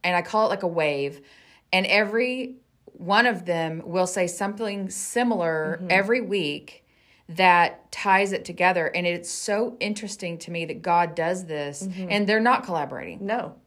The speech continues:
Speaker 1: They're not collaborating. Like, I know my pastor is not collaborating with Jeremy Foster
Speaker 2: Right.
Speaker 1: or
Speaker 2: Right.
Speaker 1: Craig Groeschel
Speaker 2: Right.
Speaker 1: or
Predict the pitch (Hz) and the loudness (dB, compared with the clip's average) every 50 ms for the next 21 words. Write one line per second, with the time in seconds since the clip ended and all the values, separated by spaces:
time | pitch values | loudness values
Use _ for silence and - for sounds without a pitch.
0 | _ - 185 240 247 240 247 269 262 254 - 208 226 262 294 254 190 175 147 143 | _ 2 4 4 6 6 6 4 4 2 -2 0 2 4 4 4 2 0 -2 -2
1 | 156 175 175 175 - 180 214 247 262 240 240 254 247 233 220 220 220 220 190 202 | -2 -2 -2 0 2 4 4 4 4 2 2 0 2 2 2 0 0 -2 -2 -4
2 | 220 247 240 - 196 185 180 180 175 196 185 175 - - - 220 233 220 190 180 | -4 -4 -4 -4 -2 -2 -2 -2 -2 -2 -2 -2 -2 -2 0 0 2 2 2 0
3 | 175 170 175 180 185 190 - 180 185 190 190 190 190 - 156 180 180 - 208 196 | 0 0 -2 -4 -6 -6 -6 -4 -2 -2 -2 -2 -4 -6 -14 -12 -6 -2 -2 -2
4 | 202 208 202 202 240 247 277 262 - - - 135 135 - 202 202 190 196 202 202 | -2 -2 -4 -4 -2 -2 -2 -4 -6 -8 -6 -2 2 4 4 6 6 4 4 2
5 | 202 196 196 190 - - - 214 196 196 208 202 220 220 - 277 269 285 240 185 | 2 0 -2 -4 -6 -4 2 4 6 6 6 4 2 0 2 4 4 4 6 4
6 | 170 165 - - 196 196 196 196 190 190 196 196 190 | 4 2 0 2 2 4 4 4 4 4 2 2 0